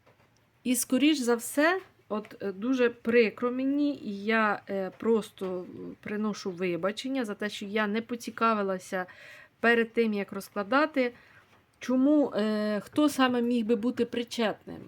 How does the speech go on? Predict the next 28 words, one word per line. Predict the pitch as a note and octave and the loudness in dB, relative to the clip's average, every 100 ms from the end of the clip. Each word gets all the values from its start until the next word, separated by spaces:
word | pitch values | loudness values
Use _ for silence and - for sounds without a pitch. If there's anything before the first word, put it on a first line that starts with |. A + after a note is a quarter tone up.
| - | -18
до | F3 F#3 F#3+ | -10 -8 -8
того, | - C4 G4 G#3+ E3+ - | -2 0 0 -4 -8 -8
можливо, | F#3 F#3+ C#4 D4 | -8 0 0 0
хтось | - C#4 A#3 | -2 -2 -2
з | |
вас | A3+ G3+ D#3+ - | 0 0 -2 -12
знає, | F3+ G3+ C4+ B3+ F3 - - - - _ | -10 -6 -4 -4 -8 -14 -20 -20 -20 _
хто | - C4+ | 0 2
міг | C4+ A#3+ | 4 2
би | A#3+ | -2
бути | A#3 B3 | -2 -2
причетним | A#3+ A3+ B3 A#3+ A#3 | -2 -2 -4 -2 -2
до | G3+ G#3+ | -2 -4
того, | C4 C4+ C#4 A#3+ | 0 0 2 0
що | - - G3+ G3 - - | -2 -4 -4 -4 -12 -20
зараз | F#3+ G3+ C4 C4+ C4 - - - | -6 0 2 2 -2 -8 -14 -10
розположення | G#3 G#3 G#3+ A3+ A#3+ A3 G#3 G#3 | -10 -8 -2 4 4 4 -4 -6
кольорів | - G3+ G3+ G3+ A#3 C4+ | -4 -4 -2 -2 -2 -4
саме | - - A#3 B3 B3 A#3+ - _ _ | -6 -4 -2 -2 -6 -8 -12 _ _
таке, | G3+ - A#3 | -12 -2 0
як | A3+ G#3 | 0 -2
воно | G3+ G3 | -8 -6
є. | F#3 E3 D#3 - - _ | -6 -4 -6 -8 -20 _
Але | G#3+ A#3+ C#4+ | 2 4 4
тут | C#4+ F#4+ - | 2 -2 0
показують | D4 C4 C#4+ C#4 C#4 - | -4 0 0 2 -2 -4
причетність | G3+ - A3+ A#3 A3 - | -12 -4 -4 -4 -8 -8
Росії. | G#3+ G#3 - D3+ D3 - | -8 -8 -6 -6 -6 -8